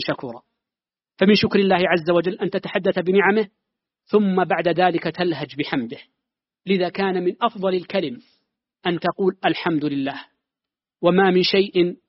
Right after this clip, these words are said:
ترك ابتداؤه بحمد الله عز وجل إلا كان ناقصا. صح عنه صلى الله عليه وسلم أنه قال: "كل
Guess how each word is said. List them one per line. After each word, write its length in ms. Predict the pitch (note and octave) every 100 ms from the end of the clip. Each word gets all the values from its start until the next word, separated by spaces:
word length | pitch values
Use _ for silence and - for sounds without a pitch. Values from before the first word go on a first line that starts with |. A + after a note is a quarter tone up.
| _ _ _ _ _ _ -
ترك 340 | A#3 A3 F#3+ F#3
ابتداؤه 920 | D#3+ - A3+ F#3+ G#3+ A3 F#3+ F#3+ E3+
بحمد 360 | E3+ G#3 F#3+
الله 240 | F3+ F#3+ F3
عز 340 | E3+ F3+ D#3
وجل 380 | E3+ E3 F3+ F3
إلا 340 | G3+ F#3 E3+
كان 320 | D#3+ E3+ D#3+ D#3
ناقصا. 460 | D3 E3+ - C3+ - _ _ _ _ _
صح 240 | - G#3 -
عنه 320 | E3+ F3+ E3+
صلى 220 | D#3+ F3
الله 300 | E3 F3 E3
عليه 260 | D#3+ F3 E3
وسلم 400 | E3+ F#3+ F3+ F3
أنه 340 | G#3+ F3+ D#3+ E3
قال: 300 | F#3 D3+ F#3+ _ _ _ _ _
"كل 320 | - G#3+ G3+